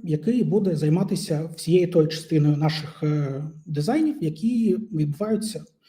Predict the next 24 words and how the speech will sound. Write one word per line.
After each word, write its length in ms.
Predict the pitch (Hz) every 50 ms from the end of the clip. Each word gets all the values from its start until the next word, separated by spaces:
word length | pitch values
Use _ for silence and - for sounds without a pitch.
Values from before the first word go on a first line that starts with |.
| _ - - - - - _ -
які 220 | 151 147 - 196
бачить 360 | 160 131 170 170 170 - - -
користувач 540 | - 147 143 143 - 233 311 330 - -
до 280 | 165 139 - 202 202 196
того, 380 | 202 - 269 320 320 311 269 214
як, 440 | 156 151 190 226 240 220 - -
е, 240 | 185 170 175 175 156
залогінився 540 | 143 - 170 160 147 180 196 196 196 196 175
в 60 | -
продукт. 400 | - 151 151 131 - - - _ _ _ _ _ _ - _ _ _ _
Тобто 240 | - 175 160 - 151
це 380 | 151 - - 147 131 131 151 -
лендінг-пейджі, 1040 | - 220 294 311 294 269 247 - 220 262 247 240 202 190 196 202 202 196 196 - -
промо-сторінки, 1400 | - 190 226 247 233 226 214 202 220 - - 202 202 202 202 190 202 - - 180 175 170 165 160 160 156 160 - - - -
чекаути, 960 | - - - - 202 208 233 240 226 214 226 220 208 190 180 175 170 170 160
блоги 760 | 143 135 151 156 180 214 226 214 - 180 175 170 175 180 - - _ _ - - - - - - _
і 260 | - 190 202 208 196 185
таке 280 | 202 170 156 - 143
інше. 380 | 151 131 139 139 - - - - _ _ _ _ _ _ _ _ _ _ _ - - _ _
Тут 200 | - 214 226 220
ми 140 | 180 170 151
шукаємо 760 | 147 - - - 180 180 180 165 151 147 139 139 135 143 - - -
людину 380 | 147 156 156 175 170 156 139 139
з, 360 | - - 170 156 151 151